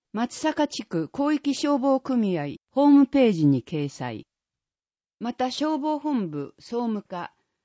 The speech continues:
管内の消防署、文書でも配布。応募期間、七月十二日金曜から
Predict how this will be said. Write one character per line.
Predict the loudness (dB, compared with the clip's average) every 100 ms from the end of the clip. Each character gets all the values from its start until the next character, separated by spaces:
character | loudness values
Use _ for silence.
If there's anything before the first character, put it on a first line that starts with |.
| _
管 | -4 0
内 | 2 0 -4
の | -6
消 | -4 -6
防 | -4 -6
署、 | -6 -8 -8
文 | -4 -2
書 | -2 -4
で | -6
も | -6 -8
配 | -10 -12
布。 | -12 -16 -18 _ _ _ _ _ _ _ _ _ _ _ _ _
応 | -2 0
募 | -2 -6
期 | -10
間、 | -10 -6 -6 -8 _ _ _
七 | _ -6 0
月 | 0 0 -6
十 | -4 0
二 | 2 2
日 | 0 -6 -10 -10
金 | -6 -4 -2
曜 | -4 -8
か | -10
ら | -10 -10